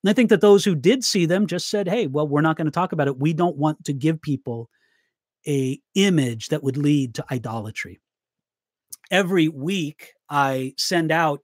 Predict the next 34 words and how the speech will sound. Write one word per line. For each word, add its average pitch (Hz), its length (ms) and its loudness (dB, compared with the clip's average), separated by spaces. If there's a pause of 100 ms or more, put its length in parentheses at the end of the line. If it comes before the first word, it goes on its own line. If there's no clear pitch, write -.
a 139 200 -8
devotional. 151 600 0 (920)
Uh, 107 400 -14 (300)
I've 151 100 -2
been 147 120 -2
doing 156 220 4
this 147 140 2
for 131 240 -6 (160)
more 160 160 2
than 151 100 -2
twenty 156 300 -2
years. 135 560 -8 (680)
And 160 240 0
just - 240 -2
a 165 60 -8
couple 202 300 -2
weeks 214 280 0
ago, 147 240 0
the 143 100 -4
devotional 165 540 0
that 143 120 -2
I 135 40 -2
sent 175 220 -2
out, 165 180 0
maybe 156 160 -2
it 147 60 -10
was 143 120 -4
just 151 140 -6
this 143 180 -8
last 160 280 -2
week, 101 180 -16 (460)
was 165 320 0
about 170 440 2 (120)
the 151 540 -6